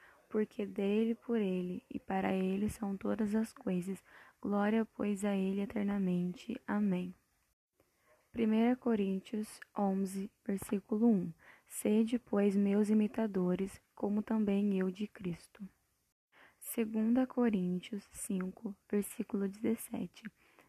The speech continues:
Assim que se alguém está em Cristo, nova criatura é. As coisas velhas já passaram, eis que tudo se fez novo.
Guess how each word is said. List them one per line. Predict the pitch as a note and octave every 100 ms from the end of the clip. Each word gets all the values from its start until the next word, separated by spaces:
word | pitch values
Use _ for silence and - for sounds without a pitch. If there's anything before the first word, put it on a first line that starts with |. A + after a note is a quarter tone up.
| -
Assim | G3+ G3+ A3 A3+
que | A#3
se | -
alguém | G#3+ G#3+ G#3+
está | B3 -
em | A3
Cristo, | G#3+ - F#3+ G3 -
nova | G#3 G3+ G#3 A3+
criatura | - A3 A3 - A3 A3+ A3
é. | - - - - - -
As | - G3
coisas | - G3 F#3+ F#3+ F#3
velhas | F#3+ F#3+ G#3+ G#3+ G3+
já | G#3
passaram, | - A3+ - - F#3 F#3 G#3 _ _ _ -
eis | G3 G3+
que | - B3
tudo | - G3 G3+
se | - F#3+
fez | - G#3+ G#3+
novo. | F#3 F3+ E3+ F3+